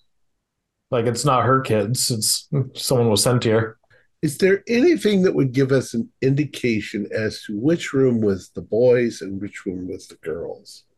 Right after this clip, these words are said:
Speaker 2: Like wallpaper or paint or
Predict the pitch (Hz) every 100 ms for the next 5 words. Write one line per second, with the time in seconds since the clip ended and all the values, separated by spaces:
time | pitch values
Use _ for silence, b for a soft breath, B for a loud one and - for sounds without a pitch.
0 | _ _ _ _ _ _ - 98 _ _
1 | _ _ 76 92 113 - - 131 120 131
2 | 127 113 - 78 87 - _ _ - 123
3 | 131 - - _ - 98 92 92